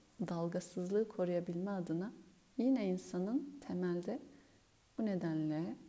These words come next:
kendi arzularına, hırslarına, isteklerine, kıskançlıklarına, öfkelerine tekrar tekrar gözlemle bakması. Çünkü onlar turnusol kağıdı.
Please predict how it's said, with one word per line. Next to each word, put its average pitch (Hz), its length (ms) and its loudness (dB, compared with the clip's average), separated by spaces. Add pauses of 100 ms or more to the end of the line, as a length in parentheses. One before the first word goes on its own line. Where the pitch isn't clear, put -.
(120)
kendi 185 360 0 (160)
arzularına, 165 1040 0 (120)
hırslarına, 156 920 -2 (640)
isteklerine, 165 960 -2
kıskançlıklarına, 160 1080 -2 (100)
öfkelerine 160 920 -4 (420)
tekrar 226 420 -6
tekrar 202 440 -6
gözlemle 185 800 0
bakması. 170 540 -4 (680)
Çünkü 190 260 0
onlar 202 400 0
turnusol 170 520 -2
kağıdı. 156 480 -6